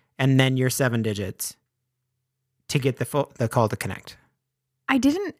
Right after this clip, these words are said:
Speaker 1: I'm not he-,
Speaker 2: understand.
Speaker 1: I'm not here for that. <laughs>
Speaker 2: No, I didn't understand why, like, that doesn't start with an eight. It's two one eight. Like, it doesn't start with an eight. It starts with a two. So I didn't, I don't understand.
Speaker 1: I don't understand that either.
Speaker 2: No.
Speaker 1: But,
Speaker 2: Yeah.
Speaker 1: um, that's what, that's what it
Speaker 2: That's
Speaker 1: said.
Speaker 2: what it is.
Speaker 1: Which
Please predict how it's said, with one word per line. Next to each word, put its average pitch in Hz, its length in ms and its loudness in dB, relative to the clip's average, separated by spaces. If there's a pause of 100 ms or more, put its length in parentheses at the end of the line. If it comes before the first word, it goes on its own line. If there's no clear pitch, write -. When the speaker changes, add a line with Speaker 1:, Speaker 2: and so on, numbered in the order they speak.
(160)
Speaker 1:
I'm 226 100 0
not 240 60 4
he-, 240 60 6
Speaker 2:
understand. 240 460 4
Speaker 1:
I'm 214 200 8
not 117 100 2
here 120 160 -6
for - 120 -12
that. - 420 -2
<laughs> - 60 -12
Speaker 2:
No, 254 600 10
I 254 100 8
didn't 349 180 4
understand 285 800 4
why, 226 340 8
like, 214 340 2 (240)
that 233 120 -4
doesn't 285 220 2
start 285 220 8
with 277 80 6
an 233 140 2
eight. 240 300 4
It's - 160 -6
two - 160 0
one 240 140 4
eight. 226 300 2
Like, 190 140 0
it 202 40 -6
doesn't 220 180 -2
start 254 160 2
with 226 80 2
an 196 120 -2
eight. 185 180 0
It 190 40 -6
starts 220 180 0
with 202 120 -2
a - 20 -12
two. 233 340 2
So - 100 -4
I 233 80 2
didn't, 254 160 -2 (420)
I 262 60 2
don't 302 120 6
understand. 226 400 4
Speaker 1:
I 190 100 8
don't 220 60 10
understand 196 360 2
that 175 120 2
either. 175 340 0 (100)
Speaker 2:
No. 185 300 4
Speaker 1:
But, 151 360 2 (160)
Speaker 2:
Yeah. 151 320 10
Speaker 1:
um, 123 240 -2 (100)
that's 135 320 0
what, 165 200 -2
that's 127 180 -4
what 226 80 6
it - 20 10
Speaker 2:
That's 220 120 6
Speaker 1:
said. 208 140 4
Speaker 2:
what 247 120 8
it 254 80 6
is. 254 240 8
Speaker 1:
Which 170 220 4